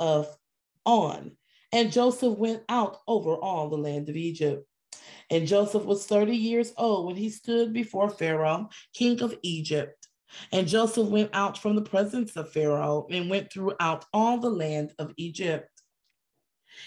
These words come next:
And in the seventh plenteous years, the earth brought forth by handfuls, and he gathered up all the food of the seven years which were in the land of Egypt, and he laid up food in the cities.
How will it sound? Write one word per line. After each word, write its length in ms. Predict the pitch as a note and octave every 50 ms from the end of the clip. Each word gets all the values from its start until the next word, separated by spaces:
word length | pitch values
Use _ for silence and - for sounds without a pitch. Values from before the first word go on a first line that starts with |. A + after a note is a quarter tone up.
| - _ -
And 280 | G#3+ G#3+ A3 A3 G#3+ A3+
in 140 | A#3+ A#3+
the 100 | A3 A3
seventh 500 | G#3+ - - - A3 G#3 G#3 G#3 G#3 -
plenteous 560 | - - G3 F#3 F3+ E3+ E3 D#3+ D#3+ D#3+ D#3+ -
years, 540 | D#3 D#3+ F3+ F#3 F3 D#3 D3 D3+ D3+ D3
the 180 | - E3+ E3+ -
earth 280 | - G3 G3 G3+ G3 -
brought 340 | G3 F#3 F#3+ F#3 - - - -
forth 240 | - G3+ G3 G3 G3+
by 340 | G3+ F3+ F3+ F3+ F3 F3+ F#3+
handfuls, 880 | F3+ G3 G#3+ G#3+ A3+ A3+ G#3+ G#3+ - D#3 D3+ - D3 - - - _ _ _ - - - - - -
and 140 | - - A3+
he 80 | A#3+ G#3+
gathered 400 | A3 A3+ A3+ A#3 B3 C4 C#4 C#4
up 200 | C#4 C#4 C#4 -
all 260 | - F3 F3 F#3 F#3+
the 160 | F#3 G#3 G#3
food 340 | - - E3+ D#3+ D#3+ E3 E3
of 140 | - - -
the 80 | - -
seven 460 | - - - D#3 D#3+ G#3+ C4 C#4+ B3
years 420 | F#3 D#3 D3+ - - - - - - - - - -
which 220 | - A#3 A#3+ A#3+
were 140 | B3+ B3 A#3+
in 200 | A#3 A3+ A3+ A3
the 120 | G#3+ A3 G#3
land 320 | F#3+ E3+ D#3+ E3 D#3+ E3
of 100 | D#3+ E3
Egypt, 500 | E3 F3 G#3+ G#3+ - - D3+ C3 - - _ _ _ _ _ _ _ _
and 140 | - C#3+ D3
he 120 | D3 D3 D3
laid 360 | D3+ D3+ D#3+ E3+ F3+ F3+ G3+
up 220 | G#3 G#3 G#3 -
food 400 | - B3 A3+ G#3 E3+ D3+ D3 - -
in 200 | A3 A3 F#3+ D#3+
the 100 | D3+ D#3
cities. 640 | D#3 - - G3+ F#3+ F#3 F3 E3+ - - - - -